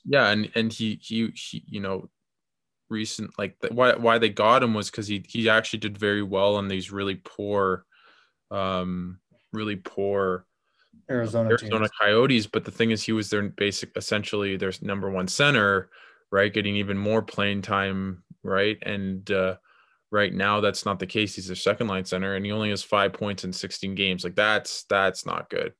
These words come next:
Speaker 1: Like, that's just not good enough.
Speaker 2: Yeah.
Speaker 1: And, um, obviously they sent Caulfield down, which I think actually was the right move.
Speaker 2: I think he
Speaker 1: Um,
Speaker 2: was sent back up, though. I, I'm pretty sure he, he
Speaker 1: Maybe.
Speaker 2: played last
Speaker 1: Uh,
Speaker 2: game.
Speaker 1: I know, I know he had four points in five games there, which isn't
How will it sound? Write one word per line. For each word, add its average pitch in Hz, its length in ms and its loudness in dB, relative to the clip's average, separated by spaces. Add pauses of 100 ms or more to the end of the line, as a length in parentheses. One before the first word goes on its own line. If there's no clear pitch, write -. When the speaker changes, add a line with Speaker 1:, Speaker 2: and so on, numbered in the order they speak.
Speaker 1:
Like, - 140 -10
that's 104 240 2
just 98 200 -8
not 85 360 -6
good - 160 -10
enough. - 380 -10 (480)
Speaker 2:
Yeah. 98 60 -6
Speaker 1:
And, 90 440 -6
um, 87 520 -8
obviously 101 400 -2
they 98 100 -2
sent 101 260 -4
Caulfield 95 600 -2
down, 92 380 0
which 90 180 -6
I 90 60 -4
think 92 220 -8
actually 92 360 -4
was 90 240 -4
the 95 100 -12
right 98 340 -4
move. 104 540 -8 (420)
Speaker 2:
I 139 80 4
think 160 120 2
he 180 60 6
Speaker 1:
Um, 190 40 8
Speaker 2:
was 175 100 6
sent 156 220 0
back 117 240 4
up, 110 220 2
though. 104 160 0
I, 107 120 0
I'm 110 120 -4
pretty 113 200 -2
sure 110 240 -4
he, 104 120 -4
he 113 60 -6
Speaker 1:
Maybe. 120 380 4
Speaker 2:
played 101 160 -2
last 107 380 2
Speaker 1:
Uh, 95 120 0
Speaker 2:
game. 107 100 -12 (120)
Speaker 1:
I 110 120 2
know, 117 320 4
I 110 100 2
know 117 160 4
he 120 140 2
had 107 160 6
four 107 260 2
points 104 320 -4
in 95 80 -8
five 95 320 -2
games 92 340 -6
there, 131 200 4
which 107 200 -2
isn't 98 300 -4